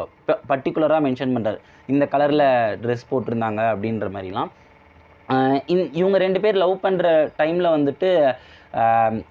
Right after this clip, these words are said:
ஒரு காதலர், ம், களுக்குள்ள நடக்கிற பேச்சுவார்த்தை வந்துட்டு அப்போ கூட செந்தில் இருக்கான். இவங்க ரெண்டு பேர் எப்பயுமே சேர்ந்து இருக்கும்போது கூட செந்தில் இருக்கான். அந்த அவங்க ரெண்டு பேருக்குள்ள நடக்கிற பேச்சுவார்த்தை அப்போ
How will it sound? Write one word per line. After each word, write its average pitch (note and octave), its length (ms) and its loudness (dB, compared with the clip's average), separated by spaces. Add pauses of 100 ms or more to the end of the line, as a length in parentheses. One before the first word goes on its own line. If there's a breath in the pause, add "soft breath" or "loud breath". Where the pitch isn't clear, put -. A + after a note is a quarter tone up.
(240)
ஒரு D#3+ 420 0 (420)
காதலர், F#3+ 560 2
ம், D3 280 0 (260)
களுக்குள்ள D3+ 400 0
நடக்கிற C#3 360 0
பேச்சுவார்த்தை C#3 560 -2
வந்துட்டு B2 500 -2
அப்போ C#3+ 260 -2
கூட E3+ 440 4
செந்தில் E3+ 280 0
இருக்கான். C#3 280 0
இவங்க B2 200 0
ரெண்டு B2+ 180 0
பேர் D#3+ 160 -2
எப்பயுமே D#3 360 0
சேர்ந்து E3 240 -4
இருக்கும்போது C#3+ 340 -2
கூட D3+ 160 -2
செந்தில் C3+ 300 -2
இருக்கான். G#2+ 220 -4 (420 loud breath)
அந்த D#3+ 500 4
அவங்க F3 320 2
ரெண்டு F3+ 100 0
பேருக்குள்ள G#3 300 2
நடக்கிற D#3+ 280 0
பேச்சுவார்த்தை E3 480 0
அப்போ E3+ 460 0